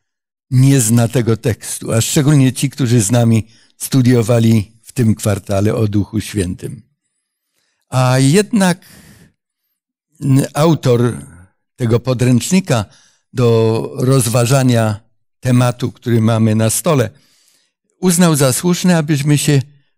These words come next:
przyjrzeli i tak jak gdyby na czynniki pierwsze rozebrali to, co przed chwilą było przeczytane, a co stanowi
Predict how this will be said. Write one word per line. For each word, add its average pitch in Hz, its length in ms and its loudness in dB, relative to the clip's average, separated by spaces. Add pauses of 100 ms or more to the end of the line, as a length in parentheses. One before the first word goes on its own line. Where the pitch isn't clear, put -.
przyjrzeli 180 720 2
i 151 60 -4
tak 160 240 -4
jak 151 220 0
gdyby 165 260 -2
na 156 160 2
czynniki 165 500 -2
pierwsze 147 440 -2
rozebrali 127 680 0 (600)
to, 170 420 -4 (200)
co 123 380 -2 (260)
przed - 240 -4
chwilą 123 400 0
było 117 240 0
przeczytane, 107 760 -4 (600)
a 117 160 -2
co 127 200 0
stanowi 123 800 0